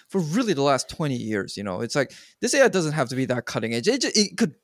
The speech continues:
draw back from, like, some, some, uh, Yahoo chat forum from, like, two thousand and six, <laughs> and it would be the exact same thing as what they're writing now. So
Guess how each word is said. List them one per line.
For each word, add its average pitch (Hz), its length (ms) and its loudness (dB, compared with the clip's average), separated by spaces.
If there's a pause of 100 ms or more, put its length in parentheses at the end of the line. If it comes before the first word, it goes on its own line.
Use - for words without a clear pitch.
(100)
draw 180 240 6
back 165 200 6
from, 165 140 -4
like, 143 160 2
some, 139 220 -2 (340)
some, 143 380 2
uh, 120 100 4
Yahoo 139 400 4
chat 120 320 2
forum 143 420 0
from, 139 200 -4
like, 127 220 0
two - 120 -6
thousand 139 320 2
and 123 140 0
six, - 540 0
<laughs> - 80 -14
and - 100 0
it 262 80 8
would 214 80 6
be 196 100 6
the 165 80 2
exact 143 300 2
same 135 160 -4
thing 113 320 -6 (300)
as 120 120 -2
what 123 140 -2
they're 131 120 0
writing 113 320 0
now. 110 220 -4
So 107 380 -4